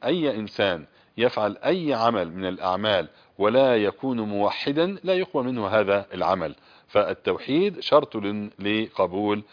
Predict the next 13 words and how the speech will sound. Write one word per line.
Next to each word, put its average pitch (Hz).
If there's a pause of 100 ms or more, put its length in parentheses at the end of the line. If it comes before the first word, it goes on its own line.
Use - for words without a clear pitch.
(200)
جميع 95
ال-، 78
الأعمال. 78 (720)
آه، 113
قال: 151 (500)
"ولا 123
تشركوا 110
به 98
شيئا"، 135
هذا 160
من 117
باب 110
ال-، 90